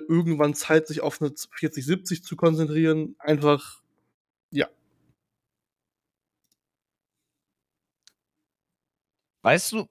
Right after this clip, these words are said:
Speaker 2: wie man schneller Geld bekommt und vor allem auch mehr Geld hat?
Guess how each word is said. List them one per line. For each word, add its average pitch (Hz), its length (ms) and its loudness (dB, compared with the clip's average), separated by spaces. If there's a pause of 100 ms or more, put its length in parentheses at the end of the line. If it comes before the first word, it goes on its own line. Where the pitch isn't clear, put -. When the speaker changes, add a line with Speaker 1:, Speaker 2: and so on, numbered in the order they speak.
(120)
Speaker 2:
wie 147 200 -2
man 202 180 4
schneller 156 440 4
Geld 123 280 2
bekommt 214 600 -2 (460)
und 147 220 -2
vor 139 180 4
allem 156 140 4
auch 135 100 6
mehr 139 240 4
Geld 123 240 2
hat? 151 340 0